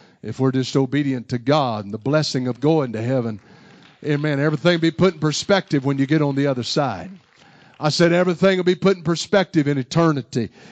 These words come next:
if we'll just trust God. But also, as much as it says, "He openeth and no man,"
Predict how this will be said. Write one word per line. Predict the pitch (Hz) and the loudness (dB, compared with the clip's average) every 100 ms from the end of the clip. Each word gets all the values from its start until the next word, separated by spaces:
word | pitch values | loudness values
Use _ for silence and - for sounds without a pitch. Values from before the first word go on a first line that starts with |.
| - | -4
if | 139 | 0
we'll | 143 147 | 2 2
just | 135 143 - | 2 -2 0
trust | 170 151 - - | 0 0 -2 -8
God. | 120 104 - 175 170 _ _ _ _ _ _ _ _ _ _ _ _ _ _ _ | -10 -10 -14 -18 -20 _ _ _ _ _ _ _ _ _ _ _ _ _ _ _
But | 151 | -12
also, | 170 196 196 - 165 | -8 -6 -6 -10 -14
as | 151 127 | -14 -12
much | 170 185 | -12 -12
as | 143 131 | -14 -16
it | 139 | -10
says, | - 180 175 160 147 127 - - _ _ _ _ | -10 -6 -6 -4 -6 -8 -14 -18 _ _ _ _
"He | - 147 | -12 -6
openeth | 170 180 160 160 139 143 | -2 -4 -6 -12 -12 -12
and | 135 147 | -12 -8
no | 170 165 | -8 -8
man," | 156 143 135 | -10 -12 -14